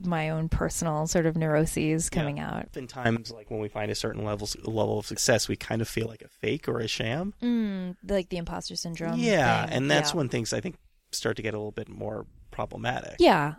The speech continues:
Speaker 1: I feel that way.
Speaker 2: Do you?
Speaker 1: Yeah, I do. I feel like I'm always just grifting, and
Speaker 2: Yeah.
Speaker 1: someone's gonna, you know,
Speaker 2: Yeah.
Speaker 1: uh, like, expose the grift.
Speaker 2: But you seem to have a lot of faith in your work.
Speaker 1: Yeah. I, I have faith in myself as a grifter, you know? I think I would be, I would be great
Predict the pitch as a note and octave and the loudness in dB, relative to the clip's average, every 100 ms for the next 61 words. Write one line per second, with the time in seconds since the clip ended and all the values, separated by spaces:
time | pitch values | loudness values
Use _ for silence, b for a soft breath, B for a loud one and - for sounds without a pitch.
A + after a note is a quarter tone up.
0 | - D#4 D#4 C#4 D#3+ B2+ C3+ - F#3 - | 4 4 6 2 2 -2 -6 -8 -12 -10
1 | - C#3+ C#3+ C#4+ G#3+ A3 - - - F3+ | 0 4 6 4 4 4 4 -2 -6 -4
2 | D#3+ - - - E3+ F#3 F3 E3+ D#3+ D3 | -2 -4 -6 -2 -2 0 -2 -2 -4 -4
3 | - - D3+ - F3 D#3 F3 - - - | -6 -4 -2 -2 -4 -6 -6 -10 -4 2
4 | E3 B2+ B2 G3 E3+ - F3 F3 G#3+ - | 4 6 6 6 4 0 0 0 -4 -4
5 | F#3+ D#3+ E3 F#3+ - - - - - C3+ | -2 0 -2 -2 -8 -20 -20 -20 0 6
6 | B2+ - F#3 - - - E3+ - E3+ E3+ | 6 6 2 2 -2 2 2 0 -2 0
7 | F3 - - - C4 F3+ E3+ - D4 A#3+ | 0 -2 -10 2 4 4 4 4 4 4
8 | E3+ E3 D#3 D3+ C#3+ C#3+ C3+ - D3 F3+ | 4 6 4 4 2 2 0 0 0 0
9 | D#3 A#2+ A2+ F3 D3+ D#3+ - - - - | -2 -2 0 0 0 -2 -10 -20 -20 -20
10 | - - B B G#4 F4+ F3 E3+ - _ | -20 -20 B B 4 6 4 0 -8 _
11 | - C#4+ D#4+ B3 D4 C#4+ A#3 A#3 A3 G#3 | 6 6 6 6 6 6 4 4 4 2
12 | A3 F#3+ F3+ E3+ G3+ - G#3+ C4 A#3 G3+ | 0 0 -2 0 -2 -2 -10 -6 0 4
13 | F#3 A3+ F#3+ F#3+ F3+ F3 E3+ F3 E3 D#3+ | 4 2 2 2 4 4 4 2 2 0
14 | - E3+ E3+ E3 D#3 D#3 F#3 | 0 2 2 0 -4 -4 -4